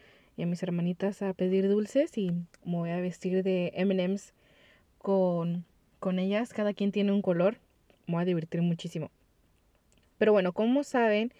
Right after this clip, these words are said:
ya puse los ganadores del giveaway, así que muchas felicidades a las hermosas ganadoras Iris Pérez y Cindy Martínez, eh, que ganaron estas Spooky Baskets. Y también muchas gracias a los que participaron.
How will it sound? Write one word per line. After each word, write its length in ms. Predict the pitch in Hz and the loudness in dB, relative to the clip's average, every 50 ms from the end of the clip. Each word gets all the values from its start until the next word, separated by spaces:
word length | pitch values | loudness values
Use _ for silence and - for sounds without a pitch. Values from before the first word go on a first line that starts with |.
| - - - - - - - _ _ - | -20 -20 -20 -20 -20 -20 -20 _ _ 0
ya 200 | 196 202 220 233 | 2 4 4 4
puse 320 | - 233 247 - 277 262 | 4 2 2 4 6 4
los 160 | 262 254 220 | 4 4 2
ganadores 420 | 208 196 202 190 185 190 202 220 220 | 2 2 4 4 4 4 4 4 2
del 180 | 214 196 180 | 2 0 0
giveaway, 560 | 185 185 180 180 196 214 226 240 262 285 - - - | 0 0 0 0 2 4 6 6 6 6 4 0 -6
así 220 | - 190 - 196 | -8 -8 -6 -6
que 140 | - - 185 | -4 -2 -2
muchas 380 | 185 185 180 - - 233 - - | 0 0 -2 -2 -4 -6 -4 -4
felicidades 600 | - 196 180 175 - - 165 165 175 190 214 208 | -2 -2 -2 -2 -4 -4 -2 0 0 0 0 0
a 80 | 202 | -2
las 160 | 175 175 170 - | -2 -4 -4 -4
hermosas 560 | 170 175 180 185 190 202 220 233 254 240 240 | -4 -4 -2 -2 0 0 0 -2 -2 -4 -4
ganadoras 640 | 214 196 185 175 175 190 196 214 220 247 254 - _ _ - - _ _ _ _ - | -2 -2 -2 0 0 2 2 2 2 0 -2 -4 _ _ -20 -20 _ _ _ _ -4
Iris 380 | 226 226 226 233 233 - - | -2 0 0 0 -2 -4 -4
Pérez 540 | - - 226 226 233 240 247 262 269 - - | 0 2 4 4 6 6 6 4 2 0 -8
y 160 | - - 196 180 | -10 -8 -8 -8
Cindy 420 | - - 220 220 226 226 233 233 | -6 -4 -2 0 0 2 2 2
Martínez, 880 | 226 202 175 180 170 - - 220 226 240 247 269 285 339 381 - - _ _ _ _ _ | 2 0 -2 -4 -6 -8 -4 -2 0 2 2 2 0 -2 -4 -10 -18 _ _ _ _ _
eh, 300 | - 196 196 190 185 180 - | 0 2 2 2 2 2 2
que 140 | - 208 196 | 2 2 4
ganaron 460 | 202 196 202 202 202 208 226 233 226 | 4 4 4 4 4 4 4 4 4
estas 280 | 220 - - 226 208 | 2 0 -2 -4 -4
Spooky 460 | - - - - 233 254 247 - 269 233 | -6 -8 -8 -4 -2 -2 0 0 0 2
Baskets. 800 | 220 220 226 226 247 240 - - - 302 330 - - - - _ _ - - | 4 4 6 4 4 2 -2 -2 0 0 0 -2 -6 -12 -20 _ _ 0 2
Y 80 | 233 | 4
también 320 | 233 233 226 233 247 262 254 | 6 6 6 6 6 6 6
muchas 260 | 254 254 254 302 277 | 6 4 4 4 4
gracias 320 | 247 233 240 240 254 247 | 4 4 4 4 2 0
a 80 | 269 247 | 0 0
los 140 | 214 214 - | 0 0 -2
que 100 | - 196 | -4 -4
participaron. 840 | - 190 185 - 190 185 - 196 180 - 196 196 202 208 226 233 - | -2 -2 -2 -2 -4 -4 -4 -4 -4 0 0 2 2 2 0 -2 -4